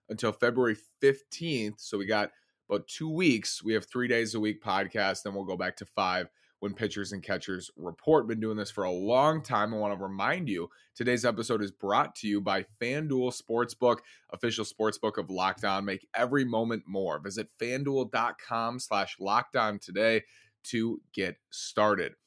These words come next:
I'm gonna tell you today why I think the Twins have a much higher floor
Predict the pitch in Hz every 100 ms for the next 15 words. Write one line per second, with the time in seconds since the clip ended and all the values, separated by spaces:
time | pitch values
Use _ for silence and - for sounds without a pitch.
0 | _ _ _ - 196 214 190 160 127 -
1 | 101 73 - _ _ _ 120 131 - 131
2 | 165 170 151 131 - 127 113 117 101 101
3 | 104 135 135 - 120 120 113 - - 117
4 | 113 107 98 90